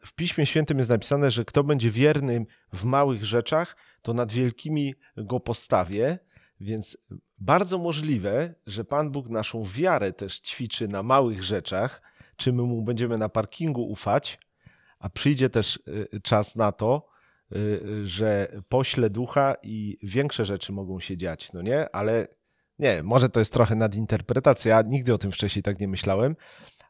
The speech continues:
ale jak możemy uwierzyć w duże działanie Pana Boga, jak czasem w małe wątpimy, no nie?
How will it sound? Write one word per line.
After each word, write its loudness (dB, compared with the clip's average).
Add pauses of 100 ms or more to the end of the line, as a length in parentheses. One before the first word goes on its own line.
(120)
ale 0 (1040)
jak 2
możemy 0
uwierzyć -4
w -14
duże -6
działanie -4
Pana -8
Boga, -2
jak -2
czasem -6
w -12
małe 0
wątpimy, -8
no -8
nie? -2